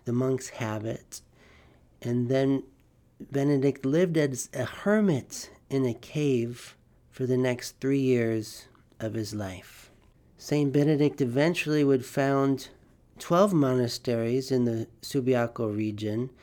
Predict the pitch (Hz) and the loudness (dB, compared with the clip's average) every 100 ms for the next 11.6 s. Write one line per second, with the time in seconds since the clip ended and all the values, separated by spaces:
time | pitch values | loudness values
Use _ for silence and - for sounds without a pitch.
0 | - - - _ - 131 135 135 127 123 | -20 -20 -20 _ -4 0 4 4 2 0
1 | - - 127 123 131 139 143 - 135 131 | -6 -8 -8 -2 0 0 -2 -2 0 0
2 | 147 165 - - _ - 123 143 135 127 | -2 -6 -18 -20 _ -8 -2 0 2 0
3 | 127 131 131 127 117 - 107 - 160 151 | 0 0 0 -2 -4 -6 -8 0 2 4
4 | 117 104 101 - 117 113 110 101 - 107 | 2 -2 -8 -10 -6 -4 -4 -6 -8 -6
5 | 98 101 120 123 _ _ _ 147 147 135 | -4 -4 -6 -10 _ _ _ -2 -2 2
6 | 165 180 170 170 170 - 151 147 - 170 | 2 2 2 0 -4 -8 -6 -6 -4 -2
7 | 175 170 147 160 165 156 127 127 156 226 | -2 -2 0 4 4 2 0 0 0 -2
8 | - 135 120 131 - - 127 120 113 107 | -4 -2 -2 -2 -4 -2 0 0 -2 -2
9 | 101 - - - - 135 135 131 135 131 | -6 -10 -12 -12 -6 0 2 4 6 6
10 | 123 120 - - 127 123 120 117 - 123 | 4 0 -10 -2 0 2 0 -2 -6 -6
11 | - - 165 131 90 - | -8 -4 0 0 -2 -10